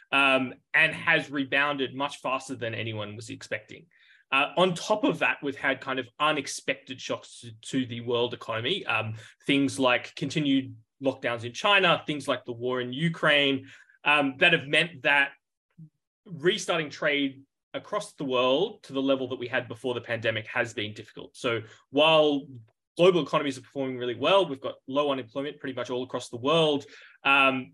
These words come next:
we aren't able to get kind of goods across the world, um, as easily as we could before the pandemic. So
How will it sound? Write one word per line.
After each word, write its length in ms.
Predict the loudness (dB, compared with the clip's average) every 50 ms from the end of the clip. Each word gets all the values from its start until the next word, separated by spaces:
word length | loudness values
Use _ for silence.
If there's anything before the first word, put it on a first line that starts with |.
| -4
we 100 | 0 2
aren't 200 | 4 4 4 4 2 0 0
able 240 | -2 -2 -2 -4
to 80 | -8 -8
get 220 | -8 -8 -8 -8
kind 120 | -8 -10 -10
of 120 | -10 -8
goods 480 | -2 -2 0 0 -2 -4 -10 -16 -14 -12 -12
across 340 | -10 -6 -2 -2 -2 -2 -4
the 80 | -8
world, 560 | -4 -2 0 0 0 0 0 -2 -4 -6 -10 -10 -8
um, 160 | -8 -8 -4 -2
as 180 | -2 -2 -2 -2
easily 500 | -4 -6 -6 -6 -8 -6 -6 -8 -8 -8
as 320 | -8 -6 -6 -6 -8 -12 -16 -16
we 80 | -16
could 280 | -16 -16 -14 -14 -14 -14 -14
before 300 | -20 -20 -16 -16 -14 -14
the 80 | -14
pandemic. 520 | -14 -14 -14 -12 -12 -12 -14 -16 -18 _ -18
So 360 | -6 0 2 4 4 4 4